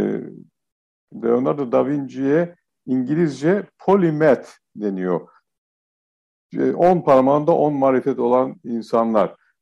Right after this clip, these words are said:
Ve ben, e, bunu okurken bunun Osmanlıca karşılığının hezarfen olduğunu bu vesileyle öğrendim. Hezarfen, Ahmet Çelebi, e, değil mi? U-,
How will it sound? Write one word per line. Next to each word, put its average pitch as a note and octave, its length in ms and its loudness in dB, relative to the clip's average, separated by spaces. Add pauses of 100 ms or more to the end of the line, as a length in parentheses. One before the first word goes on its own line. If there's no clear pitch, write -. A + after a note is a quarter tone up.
(120)
Ve D#3 280 0
ben, F#3 280 -2
e, F3+ 240 -2
bunu F#3 240 -2
okurken E3+ 500 -4
bunun E3+ 240 -4
Osmanlıca E3 760 -2
karşılığının D#3 840 0 (440)
hezarfen E3+ 720 4
olduğunu D3+ 680 -4
bu F#3+ 100 -2
vesileyle E3+ 420 -2
öğrendim. G#2+ 500 -4
Hezarfen, D3 640 2 (340)
Ahmet D#3+ 400 -2
Çelebi, D3 400 -4
e, - 320 -6 (840)
değil F3 100 -4
mi? D#3+ 80 -2
U-, C#3 240 -6